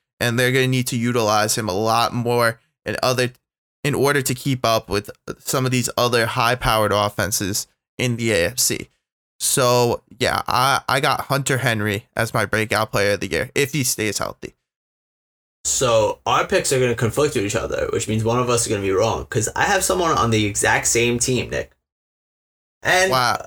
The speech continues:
Speaker 1: Oh, I
Speaker 2: not,
Speaker 1: know who it is. I
Speaker 2: not
Speaker 1: know
Speaker 2: in the
Speaker 1: who it
Speaker 2: tight
Speaker 1: is.
Speaker 2: end department, but the wide receiver department, who's gonna take up some targets from Hunter Henry. I'm going with Mike Williams from Clemson. Past couple of years, he's been with the Chargers, and it hasn't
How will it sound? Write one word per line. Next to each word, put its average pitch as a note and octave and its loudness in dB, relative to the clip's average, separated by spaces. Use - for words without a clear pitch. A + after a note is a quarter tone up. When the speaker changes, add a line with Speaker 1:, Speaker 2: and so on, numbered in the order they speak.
Speaker 1:
Oh, B2+ 2
I C3 4
Speaker 2:
not, B2+ 4
Speaker 1:
know A#2+ 2
who A2 2
it G#2 0
is. G#2 0
I C3+ 0
Speaker 2:
not D#3+ 2
Speaker 1:
know - 2
Speaker 2:
in F3+ 0
the D#3+ 2
Speaker 1:
who - 0
it - 2
Speaker 2:
tight C#3 4
Speaker 1:
is. D#3+ 4
Speaker 2:
end E3+ 2
department, A#2 2
but A2 0
the G#2 2
wide A#2 2
receiver C#3+ 2
department, F2 -2
who's A2 0
gonna G#2+ -2
take A2 -2
up D#3 0
some G#2+ -2
targets B2+ 0
from F2+ -4
Hunter F#2 -2
Henry. G2 -2
I'm D3 0
going E3 2
with A2 2
Mike A2+ 0
Williams - -2
from A2 -4
Clemson. G#2 -2
Past G#2+ 2
couple A2+ 2
of G#2+ 2
years, A2 2
he's G#2+ -2
been A2+ 0
with G#2+ -2
the G#2 -6
Chargers, A#2+ 2
and A#2+ 0
it B2+ 0
hasn't D#3 0